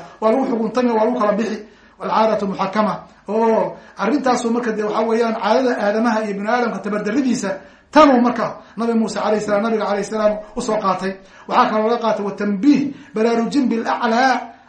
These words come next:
cala al adnaa, in wixii sare wixii hoose looga qiyaas qaato. Haddii shan salaadood ka yar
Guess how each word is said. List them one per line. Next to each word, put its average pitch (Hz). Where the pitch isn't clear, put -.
cala 202
al -
adnaa, 160
in 269
wixii 254
sare 226
wixii 226
hoose 196
looga 226
qiyaas 190
qaato. 170
Haddii 226
shan 277
salaadood 233
ka -
yar 254